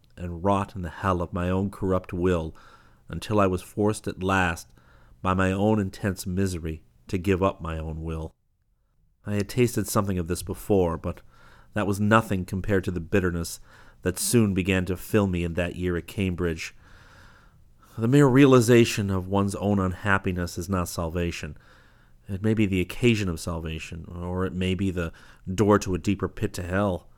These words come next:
and I had much deeper to go than I realized. But now at least I realized where I was, and I was beginning to try to get out. Some people may think that Providence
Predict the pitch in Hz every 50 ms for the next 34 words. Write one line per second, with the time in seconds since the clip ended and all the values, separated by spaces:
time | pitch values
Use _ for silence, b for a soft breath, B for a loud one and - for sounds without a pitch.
0 | b b b b b b b b _ - 92 95 98 101 101 92 101 110 117 -
1 | - 127 113 - 113 95 95 85 87 101 101 101 95 90 87 87 85 82 85 95
2 | 98 95 90 85 85 82 80 82 - - - b b b b b b b b b
3 | b b b b b - 110 87 117 120 123 131 127 107 90 110 117 110 101 -
4 | 104 90 92 90 104 107 104 101 98 95 95 90 98 92 92 90 90 87 95 101
5 | 101 92 90 90 90 - - - - - - 104 98 95 104 104 98 - - 104
6 | 92 107 107 110 98 92 - 95 - - 98 87 87 82 85 82 90 95 98 92
7 | 87 - - - - _ b b b b b b b b b b b b b b
8 | b b b b b b b b b - - - 170 165 175 190 160 151 147 139
9 | 131 - - 139 123 - 117 98 - - - 120 120 120 107 98 92 90 87 -
10 | - -